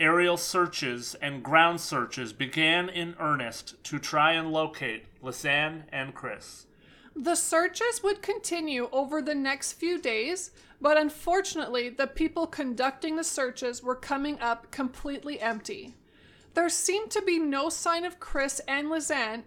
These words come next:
Speaker 2: and no evidence that they had even been on the trails and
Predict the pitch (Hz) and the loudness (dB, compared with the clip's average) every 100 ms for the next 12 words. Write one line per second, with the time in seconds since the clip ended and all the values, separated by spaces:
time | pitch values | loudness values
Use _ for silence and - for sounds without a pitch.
0 | - 254 247 294 339 - 294 311 285 214 | -4 0 2 4 2 2 0 0 0 -2
1 | 226 - 262 254 269 262 254 302 330 349 | -4 -4 -4 -4 -4 -4 -6 -4 -2 -2
2 | 320 285 277 262 262 254 - 302 233 - | -2 -2 -2 -2 -4 -8 -4 -2 -2 -4
3 | - - _ 254 262 | -10 -16 _ -6 -6